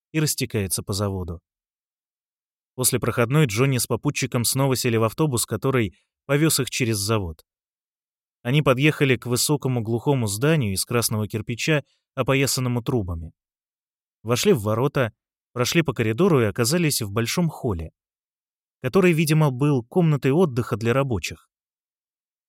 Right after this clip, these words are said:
Одна сторона по периметру была уставлена шкафчиками,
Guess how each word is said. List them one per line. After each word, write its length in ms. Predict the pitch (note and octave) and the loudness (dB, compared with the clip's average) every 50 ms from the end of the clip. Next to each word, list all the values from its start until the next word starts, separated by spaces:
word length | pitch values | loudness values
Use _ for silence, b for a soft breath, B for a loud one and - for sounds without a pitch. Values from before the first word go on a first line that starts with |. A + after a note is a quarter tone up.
| _ _ _ _ - | _ _ _ _ -8
Одна 240 | A2+ A2 C3 C#3+ C#3 | -4 0 2 2 2
сторона 420 | - - C3+ A#2+ A#2+ A#2+ A#2+ A2+ | 2 2 2 2 2 2 2 2
по 100 | - A#2 | 0 0
периметру 520 | G2+ - G#2+ G#2 A2 A2+ A2 G2+ - A2+ G2+ | -2 -2 0 0 0 0 0 -2 -2 -2 -2
была 200 | G#2+ G#2 G#2 G2+ | 0 0 0 0
уставлена 540 | F#2+ F#2 - - A#2 A2 G#2 G2+ F#2+ F#2+ | -2 -2 -2 -2 -2 -2 -2 -2 -4 -4
шкафчиками, 800 | F#2 - - - A#2+ B2+ - - - - - D3 D3+ D#3 D3 - | -6 -6 -6 -6 -6 -6 -4 -6 -6 -4 -2 -2 0 -2 -2 -4